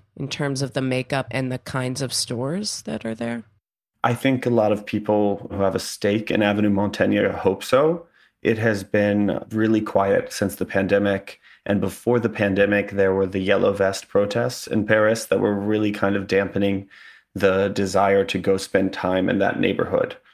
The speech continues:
Speaker 2: which had historically attracted just, you know, very top spending international travelers who were staying in these five-star hotels that are around there.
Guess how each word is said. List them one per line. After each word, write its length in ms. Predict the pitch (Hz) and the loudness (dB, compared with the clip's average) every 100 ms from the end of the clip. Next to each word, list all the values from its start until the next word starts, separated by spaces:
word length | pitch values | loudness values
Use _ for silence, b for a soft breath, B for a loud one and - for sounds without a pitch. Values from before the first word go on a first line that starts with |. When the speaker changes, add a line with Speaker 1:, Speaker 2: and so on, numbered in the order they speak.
| _ | _
Speaker 2:
which 160 | 107 107 | 0 0
had 120 | 104 | 0
historically 800 | 98 - 127 131 127 117 101 - - | -4 -2 0 0 2 0 0 -4 -8
attracted 540 | - 92 98 - 98 | 0 2 2 0 -2
just, 340 | - 101 - - | -2 -6 -6 -4
you 80 | |
know, 60 | - | -4
very 500 | 95 107 107 107 107 | -2 0 2 2 0
top 280 | 104 98 101 | 0 0 0
spending 640 | - - 98 98 98 95 B B B - | -2 0 2 2 0 -2 B B B 0
international 540 | 101 98 95 - 98 | 0 2 -2 0 -2
travelers 580 | - 98 98 104 117 - | 2 2 4 2 0 0
who 100 | 104 | -2
were 80 | 101 | -2
staying 360 | - 98 98 | 0 2 2
in 120 | 98 98 | 2 0
these 160 | 98 | -2
five-star 580 | - 98 95 - 98 92 | 0 0 0 0 2 2
hotels 540 | 92 - 82 82 - | 0 0 0 0 -2
that 100 | - | 0
are 80 | 82 | 2
around 300 | 98 92 92 | 4 2 2
there. 280 | 82 85 | 0 0